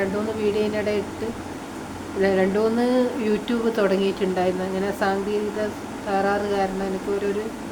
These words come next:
പ്രശ്നത്തിലായതുകൊണ്ട് പിന്നെ ഇടാറ്, വീഡിയോ ഒന്നും ഇടാതെ ആയി. പിന്നെ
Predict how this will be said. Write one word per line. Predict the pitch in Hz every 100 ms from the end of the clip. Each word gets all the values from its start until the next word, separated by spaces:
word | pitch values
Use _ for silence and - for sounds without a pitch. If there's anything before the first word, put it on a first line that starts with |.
| - - - - - - - 226
പ്രശ്നത്തിലായതുകൊണ്ട് | 214 247 254 254 247 233 233 233 226 220 226
പിന്നെ | 226 220 220
ഇടാറ്, | 214 220 220 220 - 214
വീഡിയോ | 214 220
ഒന്നും | 220 208
ഇടാതെ | 202 202 208 202
ആയി. | 202 214 - - - - - - - - - - - - -
പിന്നെ | 180 185